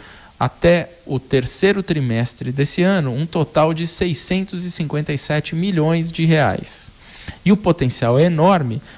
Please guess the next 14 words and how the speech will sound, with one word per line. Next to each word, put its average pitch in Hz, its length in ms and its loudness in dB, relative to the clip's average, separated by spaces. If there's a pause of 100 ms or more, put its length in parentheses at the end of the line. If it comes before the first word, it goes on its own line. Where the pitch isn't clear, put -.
(120)
porque 180 200 -2
a 190 60 4
X 185 220 -2
P 123 180 -2
trabalha 120 460 -2
num 147 140 -2
mercado 156 640 0 (380)
altamente 185 680 0
concentrado, 147 760 0
que - 100 -8
é 127 40 -2
o - 20 -2
mercado 139 540 0
financeiro, 151 680 0